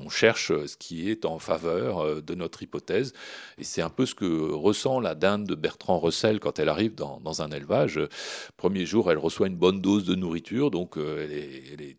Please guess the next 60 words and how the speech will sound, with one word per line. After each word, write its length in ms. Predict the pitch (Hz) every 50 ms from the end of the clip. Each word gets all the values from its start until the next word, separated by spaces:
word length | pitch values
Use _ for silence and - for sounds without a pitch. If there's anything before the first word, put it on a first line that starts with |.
| _ _ _
tout 140 | - -
d'un 140 | 95 80 80
coup 180 | - - 78 -
très 220 | - - - 92 95
heureuse 340 | 90 90 82 90 104 101
d'être 160 | - 87 78 76
bien 160 | 85 92 90
nourrie, 420 | 90 90 87 78 85 98 147 165
mais 280 | 131 92 82 78 73 76
elle 340 | 76 76 78 78 76 69 -
craint 300 | - - - 139 139 127
encore 320 | 113 101 - - 120 104
le 120 | 107 95 92
lendemain. 500 | 95 98 101 98 98 90 90 98 135 151
Puis 120 | - -
le 100 | 98 82
lendemain, 680 | 80 92 107 123 120 113 117 120 123 127 135 135 123 95
euh, 80 | 85 85 - - - -
elle 120 | - 85 87
reçoit 360 | 90 104 101 - - 147 127
à 20 |
nouveau 280 | 123 120 110 101 117 120
une 160 | 107 90 82
bonne 220 | 82 87 92 92
dose 220 | 85 98 107 110 90
de 60 | 90
nourriture, 520 | 85 80 80 71 78 - - - 117 -
donc 200 | - 73 73 -
elle 80 | - -
est, 240 | - - 80 76 - - - - - - - _
elle 100 | - 76
se 160 | - - - 80
dit 180 | 78 98 110
qu'elle 160 | - - 87
est 60 | 71 -
peut-être 340 | - - - 123 123 -
finalement 360 | - - 107 92 95 104 117 110
tombée 320 | - 101 101 98 113 123
dans 200 | 117 101 90 85
un 120 | 90 92
endroit, 440 | 92 90 90 87 85 104 117 113 101
euh, 120 | 90 82 82
très 320 | - - - 104 107 101
intéressant, 580 | 98 92 - 95 80 85 82 - - 127 160 - - - - - - -
et 100 | - 98
ainsi 260 | 107 131 156 - - 143
de 60 | -
suite 260 | - - - 78 -
pendant 240 | - 113 98 95 98
une 80 | 104
dizaine 280 | 90 90 95 101 104 101
de 140 | 92 85 82
jours. 320 | 76 82 92 131 120 80
Et 60 | 69
alors 180 | 65 67 67 -
le 100 | - -
dixième 400 | - - 113 110 110 113 98 92
jour, 340 | 90 92 120 139 143 98 92
elle 100 | 73 78
est 180 | 76 73 -